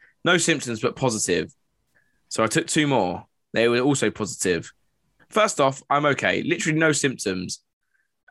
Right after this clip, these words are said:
Um, blah, blah, blah, blah, blah, blah, blah. "You can imagine if I had a lower quality test or didn't even bother to test in an asymptomatic state that I would have gone on to possibly expose others at the conference and on the plane this evening." Um,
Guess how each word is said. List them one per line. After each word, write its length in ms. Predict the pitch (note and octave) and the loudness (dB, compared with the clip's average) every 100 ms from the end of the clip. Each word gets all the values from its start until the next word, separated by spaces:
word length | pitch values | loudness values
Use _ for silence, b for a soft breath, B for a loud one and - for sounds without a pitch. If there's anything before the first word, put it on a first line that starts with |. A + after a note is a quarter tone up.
| - | 0
Um, 600 | G2+ G#2 G#2 G#2 G2+ - _ _ _ _ _ - | 2 4 4 0 -4 -6 _ _ _ _ _ -4
blah, 220 | G#2+ G#2 | 0 0
blah, 140 | G2 | 0
blah, 220 | F2+ F#2+ F2 | -2 0 0
blah, 120 | F2 | -2
blah, 220 | F#2 F2+ | 0 0
blah, 120 | D#2+ | -2
blah. 300 | D#2 F#2 F#2 - B B B | -2 0 0 -4 B B B
"You 120 | C#3 | -2
can 140 | C#3 E3+ | 0 2
imagine 320 | F3 F#3+ E3 | 2 2 2
if 80 | D3 | 0
I 80 | C#3+ | 2
had 140 | C#3 | 2
a 80 | C3+ | 2
lower 240 | D3 F3 | 2 2
quality 400 | - E3 D3+ D3 | 0 0 -2 -2
test 400 | C#3 C#3 G2 - - | -4 0 0 -2 -4
or 120 | A2+ | -4
didn't 240 | A#2+ B2+ | -2 -2
even 260 | B2+ A#2+ A#2+ | 0 0 2
bother 240 | A#2+ A#2 | 2 0
to 180 | A2 - | -6 -4
test 300 | B2 A2 - | -2 -2 -4
in 60 | G#2+ | -4
an 100 | - | 0
asymptomatic 760 | A2+ A2 A2 G2+ A2 G#2+ - | 2 2 0 -2 -2 -4 -4
state 460 | - G#2 F#2 F#2 - b b | -2 2 2 0 -4 b b
that 80 | - | 2
I 100 | A2+ | 2
would 140 | A#2 | 0
have 100 | A2+ | -2
gone 160 | C#3+ C#3 | 0 2
on 120 | B2 | 0
to 80 | A2 | -4
possibly 420 | - C#3 C3+ B2 | -4 -4 0 0
expose 400 | A#2+ - B2 A#2 - | 0 0 0 0 0
others 220 | D#3 D3+ | -2 0
at 80 | D3+ | -4
the 60 | A#2+ | -4
conference 560 | - C3 - F#2+ F2 - | -4 -4 -4 -6 -4 -2
and 80 | A#2+ | 0
on 120 | A#2 | 0
the 60 | G#2+ | -2
plane 280 | - A2 G#2 | -2 -2 -2
this 160 | G#2 G2+ | -2 0
evening." 480 | G2+ F2 G2+ - - _ _ _ _ _ _ _ _ _ _ b b b _ _ - | 0 0 -6 -8 -14 _ _ _ _ _ _ _ _ _ _ b b b _ _ -2
Um, 800 | G#2 G#2 G#2 G#2+ G#2+ G#2+ G#2+ | 2 4 4 6 4 4 0